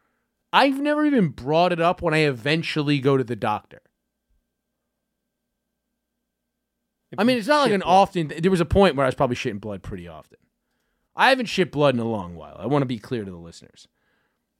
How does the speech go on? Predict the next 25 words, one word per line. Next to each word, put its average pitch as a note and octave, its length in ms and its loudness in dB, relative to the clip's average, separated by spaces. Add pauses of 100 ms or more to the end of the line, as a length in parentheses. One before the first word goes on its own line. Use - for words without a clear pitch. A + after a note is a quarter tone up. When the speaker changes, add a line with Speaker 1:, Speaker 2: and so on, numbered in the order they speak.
Speaker 1:
But E3 160 4
I, E3 120 4
there B3+ 160 0
was F#3+ 120 2
a C#3+ 60 -2
point D3 500 -2 (100)
that A2 100 -8
I A#2 100 -6
was A2 100 -8
probably A2 320 0
shitting G2 380 -6
blood. F2+ 360 -10 (1080)
Not D4 120 2
like G#3+ 100 2
a D3 80 2
dark, C3 340 0
viscous A2+ 500 -6
blood. F2+ 420 -14 (520)
It C4+ 40 -8
was F#3 100 -4
just D#3 120 -10
like B2+ 100 -8
a G#2+ 60 -8
hem-, B2+ 220 -8
like, F#3 260 -6